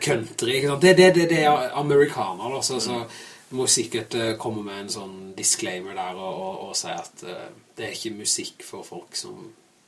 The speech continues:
Speaker 2: Ikke liker musikk.
Speaker 1: Ja, ikke liker, <laughs> ja, enkelt og greit, ja. <laughs> Ja, men skal vi
Speaker 2: Men
Speaker 1: gå
Speaker 2: skal, måtte bare høres mest mulig arrogant ut.
Speaker 1: Ja, ja. Eh, men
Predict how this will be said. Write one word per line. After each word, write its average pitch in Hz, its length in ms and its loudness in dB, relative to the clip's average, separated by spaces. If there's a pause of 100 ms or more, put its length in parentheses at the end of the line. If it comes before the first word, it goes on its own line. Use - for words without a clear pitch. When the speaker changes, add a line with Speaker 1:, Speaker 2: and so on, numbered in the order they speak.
(140)
Speaker 2:
Ikke 95 260 -14
liker - 240 -14
musikk. - 300 -12
Speaker 1:
Ja, 180 100 4
ikke 190 240 8
liker, - 340 2
<laughs> 214 40 12
ja, 190 60 12 (120)
enkelt 214 480 2
og 185 80 6
greit, 143 320 -6
ja. 110 120 -8 (440)
<laughs> 190 80 10 (380)
Ja, 165 160 8
men 175 100 8
skal 175 140 6
vi - 80 12
Speaker 2:
Men 170 80 10
Speaker 1:
gå 170 80 12
Speaker 2:
skal, - 400 4
måtte 135 240 0
bare 127 240 6
høres 113 200 2
mest 107 380 -6
mulig 104 320 -4
arrogant 95 400 -10
ut. - 100 -14
Speaker 1:
Ja, 160 220 2
ja. 135 140 2 (320)
Eh, 131 180 -6
men 139 140 0